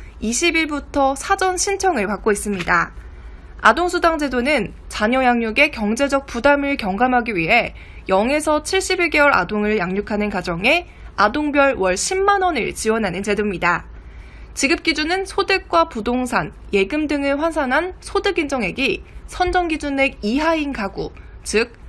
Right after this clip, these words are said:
삼 인 가구는 월 천백칠십만 원, 사 인 가구는 월 천사백삼십육만 원,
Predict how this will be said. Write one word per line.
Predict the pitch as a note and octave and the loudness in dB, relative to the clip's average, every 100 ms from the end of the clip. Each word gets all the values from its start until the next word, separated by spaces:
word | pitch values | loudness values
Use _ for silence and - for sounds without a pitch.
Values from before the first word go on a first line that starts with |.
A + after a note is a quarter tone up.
| - | -14
삼 | - F4 | -2 0
인 | F4 | 2
가구는 | E4 D4 A#3+ D4 F4+ - - | 2 2 2 -2 -2 -8 0
월 | G3+ G3+ | 2 2
천백칠십만 | - F4+ E4+ E4 - - F#4+ F#4 E4+ A3+ | 0 0 2 0 0 -2 0 2 4 2
원, | E3+ - - - - | 2 -8 -18 -18 -12
사 | - C#4 | 0 2
인 | C4 | 2
가구는 | A#3 G3+ F#3+ B3 F4+ - - | 2 2 0 -2 -2 -8 -10
월 | - G#3 G#3 | 2 4 4
천사백삼십육만 | - F#4+ F#4+ F4+ E4 - E4 D4+ C#4 G3+ G#3+ A3+ E3+ | 0 -2 2 2 2 -4 -6 -2 -2 0 2 2 2
원, | G#3 | -4